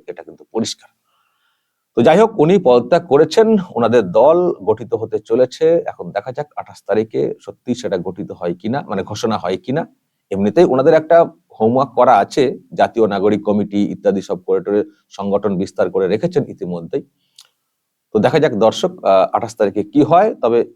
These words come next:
ইঙ্গিত পরিষ্কার যে উনি যখন পদত্যাগ করছেন, তার মানে দল খুব দ্রুত ঘোষণা হবে এবং সেই দলের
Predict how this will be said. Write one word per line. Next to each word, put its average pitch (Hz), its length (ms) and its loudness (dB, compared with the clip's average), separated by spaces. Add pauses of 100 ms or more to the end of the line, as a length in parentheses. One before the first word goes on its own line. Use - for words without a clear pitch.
ইঙ্গিত 214 380 2
পরিষ্কার 131 440 2 (260)
যে 110 80 -10
উনি 151 200 0
যখন 175 260 0
পদত্যাগ 123 440 0
করছেন, 220 520 0
তার - 160 2
মানে 101 160 -4
দল 107 300 2
খুব 85 280 -8
দ্রুত 156 240 0
ঘোষণা 147 360 -2
হবে 185 220 2
এবং 175 200 -2
সেই 156 200 0
দলের 120 420 2